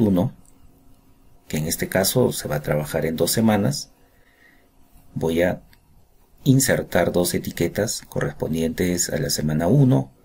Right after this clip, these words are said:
y a la semana dos. Me dirijo, añade una actividad o un recurso, siguiendo el mismo procedimiento, recursos,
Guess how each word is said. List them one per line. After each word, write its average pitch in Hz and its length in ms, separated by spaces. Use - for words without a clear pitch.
y - 120
a 76 60
la 76 120
semana - 380
dos. - 360
Me 85 120
dirijo, 95 600
añade 85 760
una 113 240
actividad 78 580
o - 120
un 76 160
recurso, 135 680
siguiendo 87 400
el 76 100
mismo 85 320
procedimiento, 117 800
recursos, 123 880